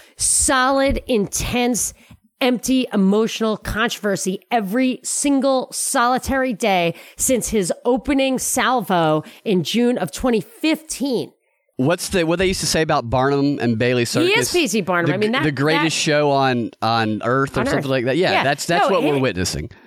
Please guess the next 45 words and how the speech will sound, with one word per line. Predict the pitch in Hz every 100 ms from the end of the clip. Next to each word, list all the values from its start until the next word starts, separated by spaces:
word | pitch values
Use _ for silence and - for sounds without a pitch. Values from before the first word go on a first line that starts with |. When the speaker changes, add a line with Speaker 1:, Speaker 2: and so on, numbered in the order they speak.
| -
Speaker 1:
i-, | - -
his, | 240 381 392 208 214 -
that | 339 330 -
P | 285 247
T | 254
Barnum | 196 240 277 269 214 - -
anal-, | 220 190 185 180
uh, | 226 185 165 131 - -
analogy | 220 202 180 190 185 180
has | 185 180
been | 190 214
used | 220 208
since | 190
the | 208 180
very, | 180 262 208
very, | 170 233 214 165
very | 190 190 165
beginning | 160 156 160 277 233
with | 160
this | 156 151
guy. | 151 147
It | 226
was | 175
in | 233 214
a |
book | 170 247 233
I |
read, | 214 220 208
I | 175 208
think | 226 -
the | 190 - -
Trump | - 233 170
Nation | 226 262 285 233
book | 190 -
from | 185 170
years | 214 359 403 190
before | 185 - 180 160
he | 165 175
was | 180 202
even | 202 190
a, | 160 143 - - - - _ -
a | 196 160 - _ _ _ _ _ _ _ -
twinkle | - 269 262 262 247
in, | 226 196 220
uh, | 208 214 190 180 170